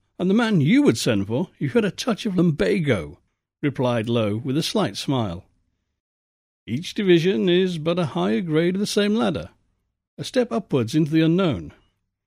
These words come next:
I consider that I stand just one step above the specialist who makes a study of brain disease and insanity. He is at work on the disorders of the embodied spirit, while I deal with abnormal conditions of the free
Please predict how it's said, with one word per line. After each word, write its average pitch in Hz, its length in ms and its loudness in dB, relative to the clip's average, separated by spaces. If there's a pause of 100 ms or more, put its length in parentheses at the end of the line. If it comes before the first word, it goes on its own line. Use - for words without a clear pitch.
(140)
I 165 100 -2
consider 143 440 0
that 120 120 0
I 139 160 2
stand 131 380 -2
just 139 160 -2
one 143 320 0
step 156 400 -6
above 139 340 -2
the 147 140 -2
specialist - 720 -4
who 139 80 0
makes 143 240 -2
a - 20 -8
study 180 380 -4
of 190 160 -6
brain 240 240 4
disease 113 560 -2
and 151 180 -2
insanity. 185 680 -2 (720)
He 123 240 -2
is 143 100 0
at 165 180 -4
work 147 460 -2 (160)
on 113 140 -2
the 135 80 0
disorders 151 640 0
of 156 100 0
the 170 100 4
embodied 165 520 2
spirit, - 640 -4 (320)
while 113 200 0
I 104 440 -2
deal 131 240 -2
with 127 280 -4
abnormal 127 520 2
conditions 120 880 -2
of 139 120 -4
the 151 60 -6
free 185 440 -2